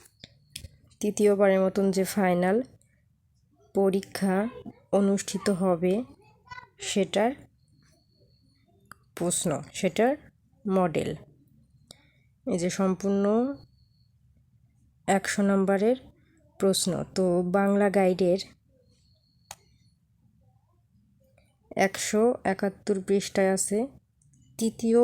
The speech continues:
প্রান্তিক বার্ষিক মূল্যায়ন, চতুর্থ শ্রেণী লেখা বাংলা এটা। এর আগের পৃষ্ঠাতে আছে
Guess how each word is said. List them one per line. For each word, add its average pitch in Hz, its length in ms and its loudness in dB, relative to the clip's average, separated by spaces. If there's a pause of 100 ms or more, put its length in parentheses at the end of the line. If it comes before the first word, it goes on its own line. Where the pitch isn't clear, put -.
(160)
প্রান্তিক 208 560 0 (220)
বার্ষিক 190 580 0
মূল্যায়ন, 185 500 0 (640)
চতুর্থ 196 420 -4 (160)
শ্রেণী 185 320 0
লেখা 185 360 -4
বাংলা 185 400 -2 (680)
এটা। 196 320 -2 (480)
এর 190 120 2 (100)
আগের 190 220 -2 (120)
পৃষ্ঠাতে 190 520 -4 (100)
আছে 190 260 -2